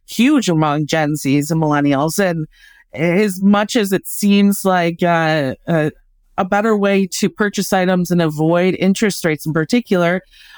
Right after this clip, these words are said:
we're doubly, doubling down on it. And we're s-, it's still debt, just a little bit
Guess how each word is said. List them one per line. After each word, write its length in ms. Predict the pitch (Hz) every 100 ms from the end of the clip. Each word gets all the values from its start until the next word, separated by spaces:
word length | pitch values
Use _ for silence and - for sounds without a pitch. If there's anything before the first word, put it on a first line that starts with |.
| -
we're 120 | 190
doubly, 460 | 202 214 208 202 185 -
doubling 400 | 196 208 220 196
down 280 | 170 190 208
on 140 | 180
it. 140 | 170 160
And 120 | 190
we're 60 |
s-, 200 | 202 - -
it's 220 | 196 -
still 360 | - 254 247
debt, 440 | 190 - 214 220 202
just 300 | - 208 -
a 40 |
little 220 | 185 185
bit 240 | 185 185